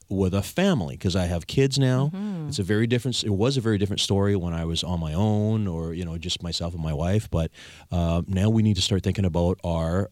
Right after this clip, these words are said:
Speaker 1: uh, heirs and the, and, uh, beneficiaries and what happens if, right?
Speaker 2: Mm-hmm.
Speaker 1: Yeah. So, um,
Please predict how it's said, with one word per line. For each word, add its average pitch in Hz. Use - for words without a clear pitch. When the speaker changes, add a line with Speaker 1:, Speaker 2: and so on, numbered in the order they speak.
Speaker 1:
uh, 85
heirs 104
and 85
the, 85
and, 85
uh, 92
beneficiaries 92
and 80
what 92
happens 98
if, 107
right? 131
Speaker 2:
Mm-hmm. 185
Speaker 1:
Yeah. 82
So, 92
um, 90